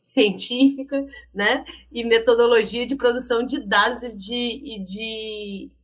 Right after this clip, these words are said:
é, de dados e evidências sobre violência de Estado, né, e vocês, é, produzem, trabalham nisso, vocês estavam relacionadas,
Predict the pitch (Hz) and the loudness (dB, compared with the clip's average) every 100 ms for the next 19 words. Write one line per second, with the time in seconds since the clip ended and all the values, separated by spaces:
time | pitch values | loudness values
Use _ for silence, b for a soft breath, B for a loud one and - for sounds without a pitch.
0 | _ - 180 170 165 160 - - 208 196 | _ -2 0 2 0 -6 -10 -8 -4 6
1 | 202 220 254 - - 226 214 214 226 269 | 6 6 0 -4 -4 2 2 6 6 6
2 | 262 262 220 220 214 214 196 - 185 165 | 2 -2 2 2 0 -4 -6 2 2 2
3 | 165 196 196 196 214 226 - _ _ _ | -4 -4 -2 0 0 0 -8 _ _ _
4 | _ - 190 185 165 _ - 208 190 247 | _ -2 0 2 -2 _ -8 -6 -4 0
5 | 240 214 214 196 208 190 185 220 226 208 | 0 0 0 4 4 4 -2 0 0 0
6 | 190 202 196 196 196 190 190 190 - 190 | -2 2 2 0 -4 -4 -2 -2 0 0
7 | 180 185 180 175 | 2 0 0 -8